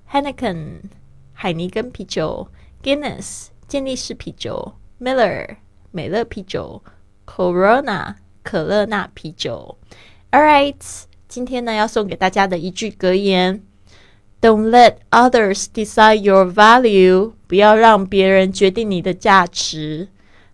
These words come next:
How others see you is not important，别人怎么看你不重要。How you see yourself means everything。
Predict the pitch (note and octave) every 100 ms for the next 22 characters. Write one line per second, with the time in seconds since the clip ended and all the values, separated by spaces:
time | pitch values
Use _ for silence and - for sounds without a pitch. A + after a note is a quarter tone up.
0 | _ - C#4 C4+ - C4 C#4 A#3+ G#3 -
1 | - A#3 A#3+ A#3+ F3+ E3 E3+ - F3+ -
2 | G3 G3+ - F3+ F3+ E3+ - G#3+ B3 -
3 | - - _ - - _ _ _ _ _
4 | _ _ _ _ G#3+ A#3 A#3+ B3 G#3 F#3
5 | - A#3+ G3+ E3 - F#3 F#3 A#3+ G#3+ G3
6 | G3+ E3 - G3+ _ _ _ _ - -
7 | C4+ C#4 A#3+ A3+ - - C4+ C#4 B3 F#3+
8 | F#3 - F#3 E3 - - _ _ _ _
9 | _ F#3+ G3 G#3 G#3+ G#3+ A3 - _ _
10 | - G#3+ B3 A#3+ F#3 - E3 G#2 -